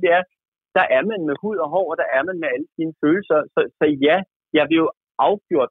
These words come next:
opmuntre til, at vi alle sammen fra tid til anden lader os tiltale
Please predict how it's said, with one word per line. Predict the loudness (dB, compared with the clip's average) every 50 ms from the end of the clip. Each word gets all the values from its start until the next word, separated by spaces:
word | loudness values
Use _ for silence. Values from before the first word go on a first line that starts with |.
| 0 -2
opmuntre | -2 -2 -4 -6 -6 -6 -6 -6 -8 -6
til, | -6 -6
at | -4 -2
vi | -2 -2
alle | -2 -4 -4 -4
sammen | -4 -4 -6 -6 -6
fra | -8 -8 _ _
tid | -4 -4 -2 -2
til | -4 -2 0 0
anden | 2 2 0 0 0 2
lader | 2 2 2 0
os | -2 _ -2 0
tiltale | 0 0 0 -2 0 0 0 2